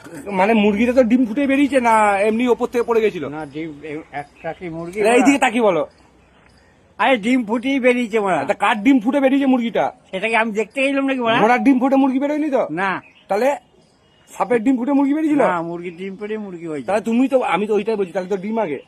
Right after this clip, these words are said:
Speaker 2: হ্যাঁ।
Speaker 1: তাহলে ডিমটা আবার কে পেরেছিল?
Speaker 2: তা আমি মা কি করে জানবো মা কে পেরেছিল?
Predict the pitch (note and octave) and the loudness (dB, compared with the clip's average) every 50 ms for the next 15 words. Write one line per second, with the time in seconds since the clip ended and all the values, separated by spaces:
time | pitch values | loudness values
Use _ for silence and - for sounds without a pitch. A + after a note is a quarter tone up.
0 | _ _ _ - B2+ B2+ C3 A#2+ G#2+ _ _ _ _ _ _ _ - D#3+ E3+ E3 | _ _ _ -18 -14 -14 -14 -14 -16 _ _ _ _ _ _ _ -10 -10 -8 -6
1 | D#3+ G#3+ A3+ A#3 B3+ B3+ A#3+ A#3+ A3 B3 G#3 A3 G#3+ F#3 E3 D3 A#2+ - - _ | -6 -4 -4 -2 -2 -2 -2 -2 -4 -4 -4 -4 -6 -6 -8 -10 -12 -14 -16 _
2 | _ _ _ _ _ _ _ _ _ _ _ _ _ _ _ _ _ _ _ _ | _ _ _ _ _ _ _ _ _ _ _ _ _ _ _ _ _ _ _ _
3 | _ - - _ _ E4+ E4 C#4+ A#3 A#3+ C4 D4 C#4 D#4 D#4 D4 D4 - B3 D4 | _ -20 -20 _ _ -2 0 2 2 2 2 2 2 4 4 4 4 2 -2 -4
4 | C#4 D4+ D4 C#4+ C#4+ C4+ C4+ C#4 C4 C4 B3+ A#3+ - - B3 B3+ A3 B3 A#3+ A#3 | -2 -2 0 2 0 0 0 0 0 0 0 -2 -2 -4 -6 -6 -6 -6 -8 -6
5 | G3 G#3+ G3+ F#3+ | -6 -8 -10 -12